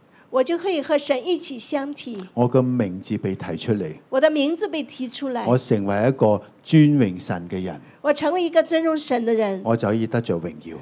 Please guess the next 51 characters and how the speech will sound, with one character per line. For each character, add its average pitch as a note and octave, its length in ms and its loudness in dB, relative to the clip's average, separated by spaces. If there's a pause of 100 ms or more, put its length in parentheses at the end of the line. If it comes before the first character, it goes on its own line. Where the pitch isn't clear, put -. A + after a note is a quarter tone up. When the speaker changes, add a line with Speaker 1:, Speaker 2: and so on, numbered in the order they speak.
(120)
Speaker 1:
我 C#4 100 2
就 D#4+ 140 2
可 F4 80 2
以 D#4 80 2
得 C4 180 4
榮 A#3 200 0
耀。 A3+ 340 0
Speaker 2:
大 D3 140 4
衛 D3 120 6
喺 D3+ 160 4
呢 F#3 100 6
一 G#3 100 8
章 F#3+ 280 4
裏 C3+ 140 6
邊 B2 160 2
有 C3+ 80 4
一 D#3+ 60 4
個 - 100 4
徹 - 320 -2
底 A2+ 240 2
反 A#2+ 380 -2
敗 G2 200 2
為 F2 120 -6
勝。 E2+ 240 -6 (500)
Speaker 1:
大 F4+ 180 2
衛 F4+ 140 -2
在 D#4+ 160 0
這 F4+ 140 -4
裡 D4 400 -4
面 C#4+ 220 0
有 C#4 140 -4
一 D4+ 120 -6
個 D4+ 100 2
徹 D#4+ 240 -2
底 A#3+ 140 -8
的 C4 100 0
反 B3 240 0
敗 C#4+ 140 2
為 A3+ 120 4
勝。 A#3 240 -4 (140)
Speaker 2:
由 G#2 240 4
罪 A2 340 2
嘅 A#2 200 4
隱 A2 240 0
藏。 E2+ 280 0 (200)
Speaker 1:
由 C4 160 4
罪 F#4 240 0
的 D4+ 80 -4
隱 A3 260 -4
藏。 G3 420 -10
Speaker 2:
到 G2+ 280 4